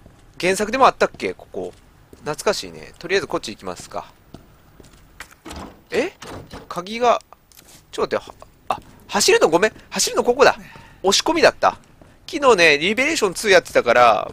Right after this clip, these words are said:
バツ長押しで走るのかと思ってたけど。違った。方向キーの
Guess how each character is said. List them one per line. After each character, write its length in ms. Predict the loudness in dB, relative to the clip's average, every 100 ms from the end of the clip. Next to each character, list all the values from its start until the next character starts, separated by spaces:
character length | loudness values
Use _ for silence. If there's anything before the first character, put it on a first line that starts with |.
| -4
バ 120 | -4
ツ 220 | -4 -4 0
長 240 | 4 4
押 100 | 2
し 80 | -2
で 60 |
走 220 | -4 -6 -10
る 80 |
の 80 | -8
か 80 | -8
と 80 | -8
思 80 | -12
っ 20 |
て 80 | -12
た 80 |
け 60 | -12
ど。 100 | -12 -18 -20 -20 -20 -20 -20 -6
違 40 | -4
っ 60 |
た。 180 | -2 -4
方 200 | -2 -2
向 200 | 0 -4
キ 240 | -4 -8 -6
ー 40 |
の 220 | -4 -6